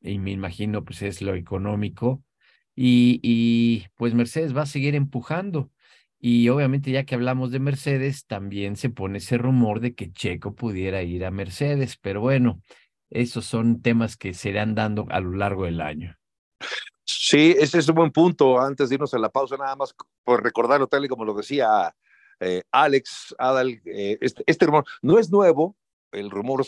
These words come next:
Speaker 2: viene ya desde hace un mes, ¿no? Mes y medio, quizás hasta dos meses, el rumor de que es el objeto de los deseos de Ferrari, eh, el siete veces campeón del mundo, Lewis Hamilton. Ya lo desmintieron una vez, lo han vuelto a desmentir, pero vuelve a salir,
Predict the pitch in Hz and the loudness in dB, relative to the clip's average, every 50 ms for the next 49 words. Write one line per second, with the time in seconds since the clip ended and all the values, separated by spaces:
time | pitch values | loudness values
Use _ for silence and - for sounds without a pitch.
0 | - - 101 110 123 123 113 113 120 117 110 104 120 120 - 127 120 110 _ _ | -4 -6 -2 -2 0 2 4 4 4 4 4 2 0 0 0 0 -2 -2 _ _
1 | _ - - - 123 123 123 127 139 135 - - - 110 110 139 175 156 139 135 | _ -20 -10 -4 0 0 2 4 4 2 0 -2 -4 0 0 0 0 2 -2 -4
2 | - - 92 123 131 131 127 117 107 - 104 101 131 127 - 110 107 120 110 110 | -4 -4 -6 -4 -2 -2 -2 -4 -6 -6 -4 -4 -4 0 0 -2 0 0 -4 -2
3 | 127 120 - 123 - - 98 - 92 101 107 113 127 131 156 - _ _ _ _ | -4 -6 -6 -6 -8 -8 -8 -4 -4 -2 -2 2 4 4 2 2 _ _ _ _
4 | _ _ _ _ _ - 92 92 107 107 98 - 104 104 104 101 98 98 - _ | _ _ _ _ _ -14 -6 0 2 0 2 2 2 4 4 4 4 2 -2 _
5 | _ - 101 113 107 - - _ - - - - - 117 117 113 113 101 - - | _ -10 -8 -8 -8 -10 -16 _ -16 -16 -16 -6 -2 0 4 4 4 2 4 0
6 | 147 - - 135 120 110 110 98 87 104 98 - 139 143 139 120 107 113 - - | 0 4 4 4 4 6 4 4 4 2 0 4 6 6 6 6 4 0 0 0
7 | 107 - 143 151 147 139 113 110 120 139 _ _ _ _ _ _ _ _ _ _ | -2 2 2 2 2 2 0 -2 -8 -8 _ _ _ _ _ _ _ _ _ _
8 | - 92 92 92 90 90 87 _ _ _ _ - - 107 101 101 101 95 90 - | -8 -6 -6 -4 -6 -6 -8 _ _ _ _ -6 -4 -2 0 0 0 -2 -4 -2
9 | - 139 135 - 120 117 135 120 139 123 - - 110 107 104 120 127 123 113 104 | 2 2 4 4 6 4 4 4 4 2 4 4 2 4 6 6 6 6 6 2
10 | 104 127 139 131 110 107 104 110 120 117 - - - 170 214 208 190 175 151 - | 2 2 -2 4 4 4 4 4 0 -2 -2 2 2 2 2 2 -2 -4 -2 -2
11 | 107 92 87 104 113 123 123 120 110 98 101 110 107 101 117 120 123 127 123 123 | -2 -2 -2 -2 -2 -2 -2 -4 -6 -6 -8 -12 -6 2 2 4 4 4 0 0
12 | 127 127 127 143 147 160 160 - - 101 95 95 - 101 104 104 - 117 113 123 | -2 0 2 2 2 2 0 -4 -6 -6 -8 -6 -4 -6 -6 -2 0 0 0 0
13 | 117 110 135 147 139 - 175 196 202 190 - _ _ _ _ _ _ _ _ _ | -2 -4 -6 -6 -4 -2 -2 0 0 -2 -4 _ _ _ _ _ _ _ _ _
14 | _ _ _ _ _ - 120 107 110 104 104 104 117 139 165 190 214 175 - 185 | _ _ _ _ _ 2 4 4 4 2 2 4 4 4 6 4 2 0 0 0
15 | 190 208 233 208 - - | -2 0 -2 -6 -8 -10